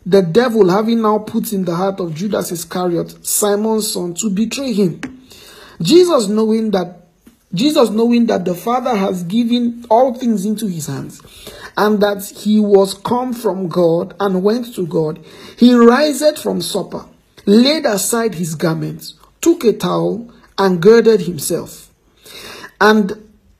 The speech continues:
after that, he poured water into a basin and began to wash the disciples' feet and wipe them with a towel,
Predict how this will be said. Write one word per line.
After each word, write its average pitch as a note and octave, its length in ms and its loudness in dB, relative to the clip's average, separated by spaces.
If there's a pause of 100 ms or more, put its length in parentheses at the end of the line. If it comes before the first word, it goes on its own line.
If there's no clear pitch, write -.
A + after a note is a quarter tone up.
(320)
after C#4+ 340 2
that, E3+ 280 -2
he G#3 220 0
poured C4 500 -4
water A3+ 480 0
into A3 340 -2
a G3 120 2
basin E3 560 -4 (400)
and F#3+ 220 2
began A#3 400 -2
to G#3 100 -4
wash G3+ 560 0
the F3 160 -4
disciples' F#3+ 640 -4
feet - 480 -14 (600)
and F3+ 360 0
wipe G#3+ 380 2
them F#3+ 220 0
with D#3 180 -10
a D#3 80 -8
towel, - 460 -10